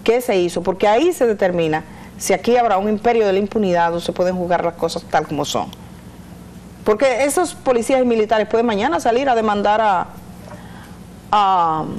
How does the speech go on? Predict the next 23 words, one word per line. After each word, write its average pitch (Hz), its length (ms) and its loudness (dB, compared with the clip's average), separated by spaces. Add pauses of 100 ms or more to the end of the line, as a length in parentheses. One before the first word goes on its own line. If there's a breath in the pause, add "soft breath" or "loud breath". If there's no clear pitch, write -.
(680)
a - 100 4
la 262 60 4
misma 294 280 0
policía, 226 340 2
a - 20 4
la 247 120 4
D 220 60 2
N 214 120 0
C 190 140 0
D, 269 300 2
y - 20 4
demandar 196 320 2
al 208 60 0
Ministerio 190 360 0
Público 240 400 0
y 202 40 0
todo, 240 320 0
por 214 180 0
falso 190 280 0
testimonio 220 540 -2
prácticamente, 220 480 -2
porque 214 240 0
ellos, 233 300 0